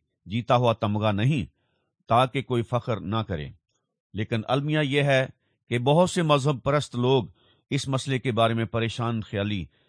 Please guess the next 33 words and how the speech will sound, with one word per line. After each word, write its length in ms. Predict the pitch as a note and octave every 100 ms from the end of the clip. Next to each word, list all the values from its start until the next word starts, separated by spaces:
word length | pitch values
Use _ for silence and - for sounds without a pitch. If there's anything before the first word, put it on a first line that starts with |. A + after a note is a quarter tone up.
| _
یا 140 | G2 A2+
تذبذب 560 | A#2 A#2 B2+ B2 B2
میں 280 | A2+ A2 F#2+ - _ A2
مبتلا 440 | G2+ - G2 F#2+
رہتے 320 | F2+ E2+ E2
ہیں۔ 140 | D#2 - _ _ _ _ _ _ _ _ _ _ -
ابدی 300 | E3+ F3+ A3
عذاب 360 | G#3 G3 G3
سے 140 | - G3
ہماری 300 | F3 E3+ F3
نجات 440 | D#3+ C3 C#3+ D3+
اور 100 | C#3
خدا 340 | B2 B2 B2 C3
کے 140 | B2+
ساتھ 300 | - A#2+ A#2+
سکونت 420 | - C#3 B2 B2
کرنے 300 | - G#2+ A#2
کا 260 | G#2+ F#2+ A#2
حق 120 | A2+ _ _ _ -
اگر 220 | A#2+ C3
ہماری 320 | B2+ A#2+ A#2
اپنی 280 | A#2+ - B2
کوششوں 520 | A2 B2+ B2+ - G3
پر 180 | G3 D#3+
موقوف 500 | C3+ A#2+ A2 A#2+ -
ہے، 220 | G#2 F2+ C#2+ _ _ _ _ _ _ -
تو 180 | C3
ہمیں 180 | C#3+ C#3+
کیسے 360 | - C#3+ - D3+
معلوم 320 | C3 A#2+ A#2+
ہو 120 | A2+
سکتا 420 | G#2+ A2+ - G#2
ہے 200 | G#2 F#2